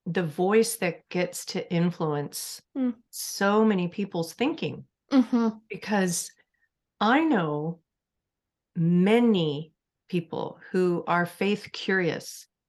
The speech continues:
Speaker 2: Mm-hmm.
Speaker 1: who listen
Speaker 2: Mm-hmm.
Speaker 1: and learn and ponder in
Speaker 2: Mm.
Speaker 1: ways that,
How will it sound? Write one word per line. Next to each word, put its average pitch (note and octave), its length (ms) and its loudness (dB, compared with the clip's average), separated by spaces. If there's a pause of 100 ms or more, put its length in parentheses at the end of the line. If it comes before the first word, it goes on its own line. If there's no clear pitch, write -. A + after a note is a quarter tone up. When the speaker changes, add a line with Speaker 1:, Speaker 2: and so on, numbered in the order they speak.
Speaker 2:
Mm-hmm. A#3 400 2
Speaker 1:
who G#3+ 220 -6
listen E3+ 600 -2 (340)
Speaker 2:
Mm-hmm. A3+ 380 0 (380)
Speaker 1:
and F3+ 340 2
learn D#3 760 0 (140)
and E3+ 480 4 (1000)
ponder A3+ 800 2 (140)
in F#3 180 4
Speaker 2:
Mm. F3+ 40 2
Speaker 1:
ways F3+ 520 0
that, F3 560 2